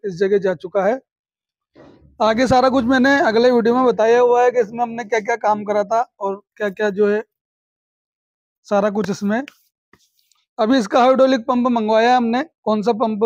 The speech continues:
लेकर आते हैं वो। वैसे तो हमने उनको बोला है कि डोटी का पंप लेकर आना, तो डोटी भी ओरिजिनल कंपनी है, वो सोनालिका का लाते हैं या डोटी का लाते हैं।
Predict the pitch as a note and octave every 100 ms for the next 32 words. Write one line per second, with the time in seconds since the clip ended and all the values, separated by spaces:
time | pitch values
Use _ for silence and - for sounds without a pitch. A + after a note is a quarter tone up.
0 | A#3+ G#3 G3 A3 F#3+ E3+ G#3+ G#3+ C4 G#3+
1 | F#3 G#3 A3+ A3 A3 G#3+ G#3 F#3+ G3+ A3+
2 | G3+ G3 F#3 A#3 B3 A3+ G#3+ G#3+ F#3+ G3+
3 | F#3 A#3 _ _ _ _ _ A#3 G3 G3+
4 | F#3+ A3+ B3 G#3 G#3+ A3 G#3+ F#3+ G3+ A3+
5 | A3 A3 G#3+ G#3+ G#3+ G3+ G#3 G#3+ F#3 -
6 | G#3 G#3 F#3 E3+ G3 F#3+ E3+ G3+